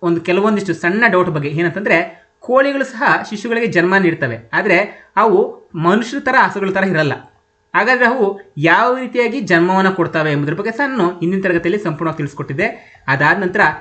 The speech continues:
ಹೆವಿ ಇಂಪಾರ್ಟೆಂಟ್ ಆಗಿ ಅಂಡಜ ಮತ್ತೆ ಜರಾಯುಜ ಪ್ರಾಣಿಗಳ ಬಗ್ಗೆ ಹೇಳಿದ್ದೆ. So ಇಲ್ಲಿ ನಿಮಗೆ ಹೆಚ್ಚಿನ ಒಂದು ಮಾಹಿತಿ ಇಲ್ಲ, ಆದ್ರೆ just ಅಂಡಜ ಮತ್ತೆ ಜರಾಯುಜ ಪ್ರಾಣಿಗಳ ಬಗ್ಗೆ ಒಂದು ಇಂಟ್ರೊಡಕ್ಷನ್ ನ ಕೊಟ್ಟಿದ್ದಾರೆ. ಆ ಒಂದು ಪ್ರಾಣಿಗಳಂತಂದ್ರೆ ಏನು ಅನ್ನೋದ್ರ ಬಗ್ಗೆ. So ಹೆಸರಲ್ಲೇ ಇರುವಂತೆ ಅಂಡಜ,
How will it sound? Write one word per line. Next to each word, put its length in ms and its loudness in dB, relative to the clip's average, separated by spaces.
ಹೆವಿ 220 -2
ಇಂಪಾರ್ಟೆಂಟ್ 600 -2
ಆಗಿ 360 -2
ಅಂಡಜ 380 2
ಮತ್ತೆ 220 0
ಜರಾಯುಜ 380 2
ಪ್ರಾಣಿಗಳ 420 0
ಬಗ್ಗೆ 280 -2
ಹೇಳಿದ್ದೆ. 480 -6
So 60 2
ಇಲ್ಲಿ 140 4
ನಿಮಗೆ 200 0
ಹೆಚ್ಚಿನ 460 4
ಒಂದು 120 0
ಮಾಹಿತಿ 340 2
ಇಲ್ಲ, 220 0
ಆದ್ರೆ 520 -2
just 340 2
ಅಂಡಜ 400 2
ಮತ್ತೆ 220 0
ಜರಾಯುಜ 380 4
ಪ್ರಾಣಿಗಳ 360 0
ಬಗ್ಗೆ 640 0
ಒಂದು 120 4
ಇಂಟ್ರೊಡಕ್ಷನ್ 500 2
ನ 40 2
ಕೊಟ್ಟಿದ್ದಾರೆ. 440 0
ಆ 200 2
ಒಂದು 200 0
ಪ್ರಾಣಿಗಳಂತಂದ್ರೆ 680 0
ಏನು 240 -2
ಅನ್ನೋದ್ರ 240 -2
ಬಗ್ಗೆ. 640 -6
So 180 4
ಹೆಸರಲ್ಲೇ 420 0
ಇರುವಂತೆ 800 0
ಅಂಡಜ, 440 2